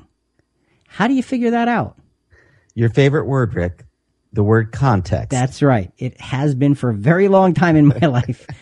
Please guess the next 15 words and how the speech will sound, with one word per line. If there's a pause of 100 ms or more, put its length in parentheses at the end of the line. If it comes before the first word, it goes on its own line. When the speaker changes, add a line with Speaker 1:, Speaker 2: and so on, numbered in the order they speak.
(400)
Speaker 1:
Go
to
the
context
to
find (220)
the
answer.
Matthew
eighteen, (360)
we,
we
read
verse
ten.